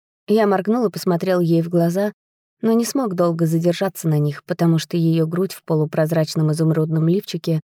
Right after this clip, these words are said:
слишком сильно перетягивала мое внимание. "Пошел вон!" Она указала пальцем на дверь. "Либо сконцентрируйся, либо проваливай".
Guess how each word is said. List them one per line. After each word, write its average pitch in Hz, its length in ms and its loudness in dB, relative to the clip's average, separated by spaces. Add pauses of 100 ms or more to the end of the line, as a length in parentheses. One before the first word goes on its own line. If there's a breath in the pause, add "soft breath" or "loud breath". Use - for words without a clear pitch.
(240)
слишком 220 400 -2
сильно 190 400 -2
перетягивала 156 760 0
мое 151 240 0
внимание. 143 680 -2 (840)
"Пошел 320 460 2
вон!" 170 380 2 (420)
Она 202 240 2
указала 165 420 0
пальцем 156 380 0
на 165 120 2
дверь. 143 280 -8 (540)
"Либо 214 240 4
сконцентрируйся, 202 1040 2
либо 320 260 0
проваливай". 160 680 2